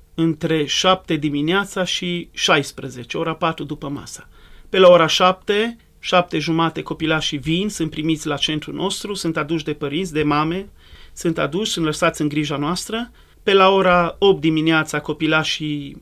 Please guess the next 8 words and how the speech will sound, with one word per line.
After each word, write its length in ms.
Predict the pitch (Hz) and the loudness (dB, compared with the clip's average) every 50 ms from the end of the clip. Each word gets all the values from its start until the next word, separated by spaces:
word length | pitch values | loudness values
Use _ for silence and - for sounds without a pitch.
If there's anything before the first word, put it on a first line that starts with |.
| - - | -20 -12
servesc 480 | - - 220 202 175 170 170 156 151 | -4 0 0 2 2 0 -2 -2 -2
micul 300 | 156 160 156 - - 147 | -2 -4 -4 -4 -6 -8
dejun 540 | 139 139 139 135 - 170 185 208 226 240 233 _ - - _ - _ _ - | -6 -6 -6 -6 -6 -6 -4 -4 -6 -6 -8 _ -20 -20 _ -20 _ _ -4
până 220 | - 175 160 156 | -2 0 2 2
în 60 | 147 | 0
jurul 300 | 147 147 156 151 147 147 | 0 0 -2 -2 -2 0
orei 240 | 147 143 147 143 139 | 0 0 -2 -2 -4
nouă. 460 | 156 180 208 214 214 196 196 196 196 | -4 -2 -2 -2 -2 -2 -4 -6 -8